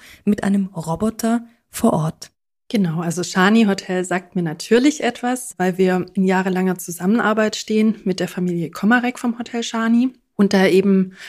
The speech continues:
Speaker 2: die große Chance haben, sage ich jetzt als Forscherin, auch mal Dinge auszuprobieren. Die sind sehr aufgeschlossen, die Familie, gegenüber neuen Technologien. Und nachdem wir schon einige Dinge umgesetzt haben, wie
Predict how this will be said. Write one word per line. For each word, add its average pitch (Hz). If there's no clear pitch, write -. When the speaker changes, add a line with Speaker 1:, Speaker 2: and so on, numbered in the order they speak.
Speaker 2:
die 180
große 190
Chance 202
haben, 214
sage 175
ich 180
jetzt 190
als 170
Forscherin, 220
auch 180
mal 190
Dinge 196
auszuprobieren. 170
Die 170
sind 180
sehr 185
aufgeschlossen, 220
die 214
Familie, 208
gegenüber 180
neuen 175
Technologien. 180
Und 190
nachdem 196
wir 202
schon 190
einige 208
Dinge 180
umgesetzt 233
haben, 214
wie 185